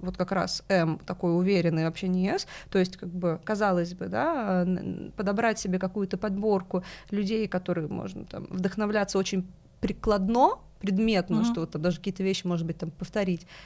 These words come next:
Speaker 1: У меня их практически не было, просто потому что, ну, видимо, на, ам,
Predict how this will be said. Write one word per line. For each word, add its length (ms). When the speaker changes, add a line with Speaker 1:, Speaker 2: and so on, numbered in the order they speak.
Speaker 1:
У 60
меня 160
их 80
практически 500
не 160
было, 240
просто 320
потому 300
что, 200
ну, 220
видимо, 340
на, 420
ам, 800